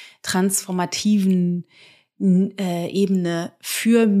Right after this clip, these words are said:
viel mehr Nähe und Intimität in Partnerschaften. Und wir waren so inspiriert und wir, äh,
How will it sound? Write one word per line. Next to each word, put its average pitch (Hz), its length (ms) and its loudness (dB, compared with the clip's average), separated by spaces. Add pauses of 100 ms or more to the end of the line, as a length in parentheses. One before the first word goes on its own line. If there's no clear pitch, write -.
(140)
viel 240 360 4
mehr 190 220 4
Nähe 185 180 -2
und 180 60 -6
Intimität 170 580 -6
in 185 140 -6
Partnerschaften. - 760 -8
Und - 460 -10
wir 185 180 -2
waren 214 220 4
so 240 80 4
inspiriert 220 500 2
und 185 140 -4
wir, 196 380 -2
äh, 190 160 -6